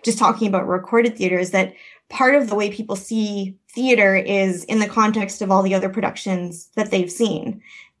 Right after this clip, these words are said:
And if you've missed certain productions, you become, you, like, are no longer part of the conversation in a way. Like,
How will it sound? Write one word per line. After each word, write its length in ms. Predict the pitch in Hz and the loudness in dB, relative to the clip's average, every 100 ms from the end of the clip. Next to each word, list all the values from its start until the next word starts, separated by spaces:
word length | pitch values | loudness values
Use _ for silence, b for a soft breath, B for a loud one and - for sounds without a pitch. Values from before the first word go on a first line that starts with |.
| - | 0
And 380 | 220 202 202 190 | 4 4 2 -4
if 140 | 226 | -4
you've 240 | 220 196 | -4 0
missed 440 | 202 226 240 - - | 4 6 6 2 0
certain 260 | 240 208 | 2 2
productions, 520 | 220 208 208 214 196 190 | 0 -2 -2 -2 -2 -2
you 120 | 196 | -4
become, 680 | 190 208 - 220 202 190 | -6 -10 -4 0 0 -2
you, 120 | 214 202 | -2 2
like, 400 | 196 180 - - - | 2 2 -4 -14 -2
are 160 | 208 | 2
no 180 | 196 196 | 4 4
longer 340 | 196 208 214 185 | 4 2 2 -2
part 260 | - 196 | -2 -2
of 100 | 202 | -2
the 80 | 190 | -6
conversation 760 | 185 185 180 180 190 196 - - | -4 -2 -2 -4 -6 -6 -6 -6
in 100 | 90 | -6
a 80 | 95 | -4
way. 380 | - - - B B B B | -4 -6 -10 B B B B
Like, 300 | 202 180 180 | 2 2 2